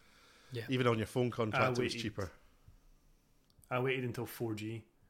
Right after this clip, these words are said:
Speaker 3: So, like, I think I had, I had Spotify from, from quite early on, but I just listened to the ads, and then it was only when four G came out, and I was like, "Right, okay, I can actually, I can actually stream this."
Speaker 2: Yeah.
Speaker 3: And,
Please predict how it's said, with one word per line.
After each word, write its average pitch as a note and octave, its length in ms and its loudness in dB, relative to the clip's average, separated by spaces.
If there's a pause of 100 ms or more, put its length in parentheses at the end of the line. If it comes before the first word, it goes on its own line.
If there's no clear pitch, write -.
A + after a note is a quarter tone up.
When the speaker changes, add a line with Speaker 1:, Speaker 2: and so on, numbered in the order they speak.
(240)
Speaker 3:
So, B2 200 -2
like, A#2+ 140 0
I A#2 60 0
think C#3 180 0
I B2 100 8
had, A#2+ 360 6 (520)
I C3 120 4
had D#3+ 120 2
Spotify C3 440 -2
from, A2+ 220 -8
from A#2 160 -14
quite B2 200 -4
early G#2+ 220 -6
on, A2 320 -4 (480)
but - 400 -2
I B2 80 2
just G#2+ 220 -4 (220)
listened A#2 260 -8
to G#2+ 40 -10
the G#2 120 -8
ads, A2 340 -2 (260)
and A#2 160 -6
then A#2 140 -4
it A2 80 -6
was A2+ 120 -6
only A#2 160 -2
when G#2 140 -4
four G#2+ 200 -6
G G#2 160 -4
came A2 200 -10
out, G2+ 160 -8
and G#2 100 -10
I G#2 40 -8
was G#2 100 -8
like, G#2 140 -8
"Right, G#2+ 100 -4
okay, G#2 200 -6
I - 20 -8
can A2 160 -10
actually, G#2+ 360 -8
I - 40 -20
can A#2 100 -4
actually A2 180 -10
stream G#2+ 280 -6
this." G#2 240 -8
Speaker 2:
Yeah. E2+ 180 0 (320)
Speaker 3:
And, G#2 240 -8